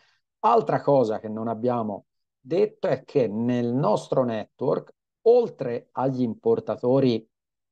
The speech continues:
che, eh, la Camera di Commercio invita alla giornata del ventisette, ci sono molti importatori, ristoratori, molti, diciamo, operatori in genere del mercato Horeca svedese.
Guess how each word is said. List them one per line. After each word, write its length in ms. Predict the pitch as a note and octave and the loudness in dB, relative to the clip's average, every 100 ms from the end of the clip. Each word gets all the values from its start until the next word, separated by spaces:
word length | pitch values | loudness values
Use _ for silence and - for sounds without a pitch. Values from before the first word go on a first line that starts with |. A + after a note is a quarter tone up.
| _ | _
che, 380 | A#2 A#2 - _ _ | -2 0 -2 _ _
eh, 480 | G#2+ G2+ G2+ G2 | -10 -8 -6 -6
la 140 | G2+ A2 | -4 -2
Camera 320 | C3+ C#3 D3+ | 0 2 4
di 100 | C3+ | 2
Commercio 640 | - A#2+ B2 D3+ C#3 - | 0 0 2 2 0 -2
invita 460 | A2+ G#2+ A2 A#2 A2 | -4 -2 -2 -2 -2
alla 140 | G#2 | -2
giornata 500 | G2 G2+ G#2 A2+ A2 | -4 -6 -6 -6 -6
del 140 | G#2 G2+ | -8 -6
ventisette, 920 | G#2 F#2+ B2 - G#2 - - D3+ - - _ _ _ | -8 -10 -6 -4 -4 -4 -4 -4 -6 -20 _ _ _
ci 140 | C#4 | -4
sono 500 | - C#3+ F#3+ A3+ - _ _ _ _ _ _ - C3+ - | 2 2 2 -2 -4 _ _ _ _ _ _ -20 -20 -6
molti 600 | C3 G3 F3 - B2 - _ _ - | 2 2 2 -2 -8 -10 _ _ -18
importatori, 840 | A#2+ B2+ A#2+ B2+ - A#2+ A#2 A2+ | -10 -6 -4 -4 -2 0 2 0
ristoratori, 640 | A2+ - A#2 A2+ B2 A2+ | -6 -6 -6 -4 -2 0
molti, 260 | D#3+ E3+ A#2 | 0 -2 -4
diciamo, 380 | G#2+ - C3+ A#2+ | -6 -2 0 -2
operatori 560 | A#2+ A2 A#2 A2+ G#2+ | -2 -4 -2 -2 -2
in 100 | G#2 | -6
genere 380 | G#2 A#2+ A#2+ A2 | -4 -4 -4 -4
del 160 | G#2+ G#2+ | -6 -6
mercato 440 | A2 - A2+ A#2 | -8 -6 -4 -2
Horeca 320 | A2 G#2+ G#2+ | -4 -4 -8
svedese. 520 | G2+ G#2 G2+ G2+ - | -8 -8 -8 -10 -16